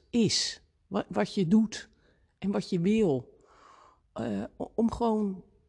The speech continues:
hoe, hoe fantastisch is dat? Wat een rijkdom is dat, dat je gewoon je agenda kan pakken en, en je klanten, eh, eh,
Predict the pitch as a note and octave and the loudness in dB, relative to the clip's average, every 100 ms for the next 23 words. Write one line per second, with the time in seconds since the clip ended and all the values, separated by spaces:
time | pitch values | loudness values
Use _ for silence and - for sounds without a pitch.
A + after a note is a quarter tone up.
0 | _ G#3+ B3 - A3+ A#3+ - G#3+ - A3+ | _ 0 2 4 2 2 -2 0 0 0
1 | - G3 C#4 - D3 F3 F#3+ F#3 A3+ A#3+ | -2 -2 -2 0 -2 0 -2 0 -2 0
2 | G#3+ A#3 C4 D3 C3+ D#3+ - - G#3 G3 | 0 0 -2 -4 -6 -6 -8 -4 -2 -2
3 | - A#3+ C#4+ C#4 E3+ D#3+ D#3+ - F#3 D#4 | -2 0 0 0 -2 -2 -4 -2 -6 -4
4 | G3+ G3 - F#3+ F#3+ - G#3 G3 - F3+ | -6 -6 -4 -4 -4 -2 -2 -2 -2 -2
5 | F3 - E3 F3 | -2 -4 -6 -6